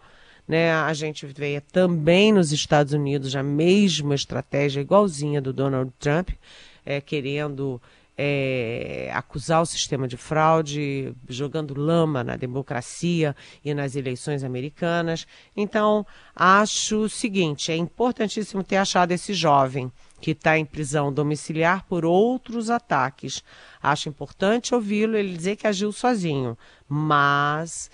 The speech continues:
duas coisas precisam ficar claras. Primeiro, há uma investigação, sim, sobre a conexão disso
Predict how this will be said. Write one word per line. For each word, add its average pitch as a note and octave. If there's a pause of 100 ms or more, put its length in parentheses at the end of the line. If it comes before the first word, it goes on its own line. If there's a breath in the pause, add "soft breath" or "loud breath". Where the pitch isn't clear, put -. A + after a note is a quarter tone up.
(240 soft breath)
duas F#3
coisas D#3+
precisam D#3
ficar -
claras. G#2+ (320 loud breath)
Primeiro, C3 (400 soft breath)
há E3+
uma D#3+
investigação, C#3
sim, F3
sobre F3
a D#3+
conexão D#3
disso D3+